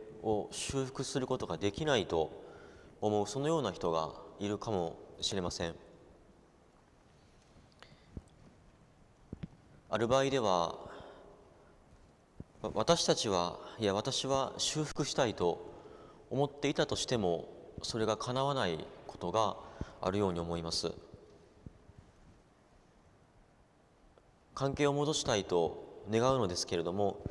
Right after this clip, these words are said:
本当にどうしたらよいかわからないと、そのようなことがあるように思います。また、それとは別に、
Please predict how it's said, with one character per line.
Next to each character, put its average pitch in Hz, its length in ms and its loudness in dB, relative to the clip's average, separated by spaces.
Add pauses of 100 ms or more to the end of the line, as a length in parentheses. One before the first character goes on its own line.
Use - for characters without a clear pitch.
(580)
本 143 160 0
当 139 140 2
に 135 80 0
ど 131 140 -2
う 160 60 -6
し - 80 -4
た 156 80 2
ら 127 60 6
よ 104 120 4
い 90 40 2
か 87 120 0
わ 87 80 2
か 123 140 -2
ら 123 80 2
な 110 120 0
い 80 80 -2
と、 - 220 -2 (1120)
そ - 160 -4
の 131 60 4
よ 131 60 4
う 120 40 4
な 101 100 2
こ - 80 -10
と 92 120 0
が 82 260 0 (1120)
あ 101 100 0
る 98 80 4
よ 101 100 4
う 92 40 0
に 85 60 0
思 82 160 0
い 82 60 0
ま 82 120 -4
す。 - 200 -8 (3250)
ま 113 100 -2
た、 123 140 4
そ 165 120 2
れ 160 80 6
と 170 80 2
は 147 80 6
別 104 260 2
に、 101 300 0